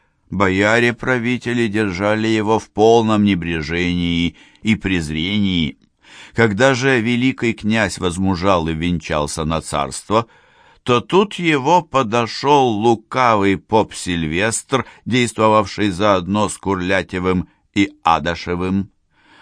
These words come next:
Они завладели всем царством и заняты были исключительно тем, что притесняли молодого государя,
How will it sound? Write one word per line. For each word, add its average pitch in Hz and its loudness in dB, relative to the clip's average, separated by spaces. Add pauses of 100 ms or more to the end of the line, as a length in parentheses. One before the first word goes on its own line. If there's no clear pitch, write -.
(100)
Они 151 4
завладели 113 0
всем 95 -2
царством 92 -2
и 90 0
заняты 90 -2
были 90 -2
исключительно 85 -6
тем, 104 -4 (220)
что 120 0
притесняли 110 0
молодого 87 0
государя, 78 -4